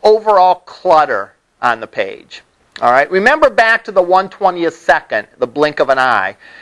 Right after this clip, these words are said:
And remember back, uh, uh, that, uh, a, a good website,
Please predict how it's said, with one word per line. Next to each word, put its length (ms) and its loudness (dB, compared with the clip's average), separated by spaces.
And 140 0
remember 340 2
back, 460 0
uh, 20 4
uh, 460 2
that, 420 0
uh, 420 2
a, 220 0
a 60 2
good 240 2
website, 720 0